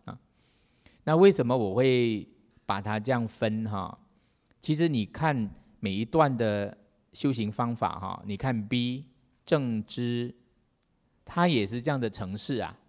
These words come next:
它的 formula 都是一样的。你看 B 的第二行啊，B 的第二行，你看句点后面哈，它就内身、外身，就跟上面一样了，有没有？然后它就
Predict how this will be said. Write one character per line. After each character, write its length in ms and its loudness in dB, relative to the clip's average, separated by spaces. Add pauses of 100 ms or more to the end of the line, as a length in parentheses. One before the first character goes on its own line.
(140)
它 140 2
的 80 0
formula 580 2
都 140 0
是 180 -2
一 80 -2
样 180 0
的。 160 -8 (460)
你 140 -4
看 280 0 (920)
B 300 6
的 180 6
第 300 2
二 160 8
行 440 -2 (580)
啊， 100 -10 (100)
B 200 4
的 120 6
第 220 4
二 60 6
行， 160 2
你 120 -2
看 180 0
句 180 0
点 200 -2
后 160 2
面 220 2
哈， 140 -4
它 140 -2
就 180 0
内 280 0
身、 480 -2
外 220 6
身， 420 -2 (240)
就 140 0
跟 120 0
上 200 -2
面 140 -2
一 100 -4
样 160 -2
了， 200 -8
有 60 -10
没 80 -4
有？ 160 -2 (960)
然 100 2
后 80 6
它 200 2
就 280 -2